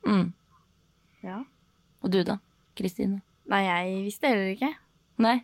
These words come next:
Speaker 2: Men, ja. Nei, hovedgrunnen til at jeg tok friår var en pause. Jeg
Speaker 1: Mhm.
Speaker 2: trengte en pause.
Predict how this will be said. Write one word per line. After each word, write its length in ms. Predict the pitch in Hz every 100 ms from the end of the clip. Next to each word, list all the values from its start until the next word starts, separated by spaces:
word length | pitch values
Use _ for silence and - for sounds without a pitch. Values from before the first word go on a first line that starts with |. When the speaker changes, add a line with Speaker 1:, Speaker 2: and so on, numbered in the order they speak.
| _ _ -
Speaker 2:
Men, 260 | 220 220 214 _ _ _ _
ja. 160 | 202 190 214 - - -
Nei, 140 | 202 208
hovedgrunnen 520 | 226 175 165 170 170
til 80 | 175
at 60 | 175
jeg 140 | 170
tok 260 | 180 - - -
friår 320 | 196 170 196 202
var 360 | 165 160 170 - _ _ -
en 120 | 180
pause. 480 | - 170 - - 190 _ _ _
Jeg 80 | 196
Speaker 1:
Mhm. 160 | 170
Speaker 2:
trengte 200 | 170 175
en 80 | 170
pause. 360 | 175 180 - -